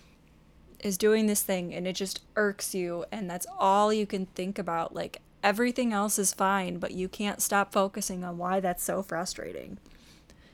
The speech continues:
And then you start seeing it everywhere else because you can't stop thinking about it.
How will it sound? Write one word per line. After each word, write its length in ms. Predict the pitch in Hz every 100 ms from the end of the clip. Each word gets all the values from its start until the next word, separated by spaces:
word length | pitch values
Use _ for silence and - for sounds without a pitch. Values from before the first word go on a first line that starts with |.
| - -
And 180 | 214 208
then 140 | 214
you 100 | 220
start 300 | 208 202 190
seeing 320 | - 208 190
it 100 | 180
everywhere 500 | - 208 240 240 220 -
else 480 | 214 196 - - -
because 600 | - - 202 196 196 - - _ - - _ - _ - - -
you 340 | - 71 202
can't 340 | 202 220 214 -
stop 360 | - 220 247
thinking 380 | - 277 277 214
about 260 | 175 208 -
it. 200 | -